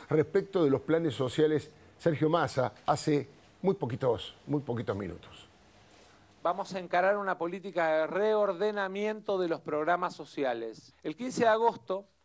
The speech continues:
Speaker 2: el Ministerio de Desarrollo Social empieza una auditoría que realizarán las unis-, universidades. Quien no cumpla recibirá la suspensión del plan. Y en paralelo vamos a cruzar las liquidaciones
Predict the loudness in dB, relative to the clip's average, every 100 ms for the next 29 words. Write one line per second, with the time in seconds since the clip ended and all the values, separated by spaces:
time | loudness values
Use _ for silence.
0 | _ _ _ _ -12 -10 -10 -2 0 2
1 | 2 2 0 -2 -4 -4 -6 -4 -2 -2
2 | -6 -6 -6 -4 -2 -2 -2 -4 -4 0
3 | 0 -2 -4 -4 -4 -4 -2 -2 -2 -6
4 | -16 -18 -18 -14 -6 -4 -4 -4 -2 -2
5 | -4 -12 -20 _ _ _ _ _ _ _
6 | _ _ _ _ -4 -4 0 0 0 -4
7 | -2 -2 -2 -2 -6 -6 -2 2 2 0
8 | -10 -8 -8 -8 -4 -4 -4 -4 -4 -2
9 | 0 0 -4 -20 -20 _ _ _ _ _
10 | _ _ -4 0 2 4 4 4 4 2
11 | 0 -4 -8 -6 -4 2 2 2 -2 -4
12 | -2 -2 0 0 0 -2 -12 -16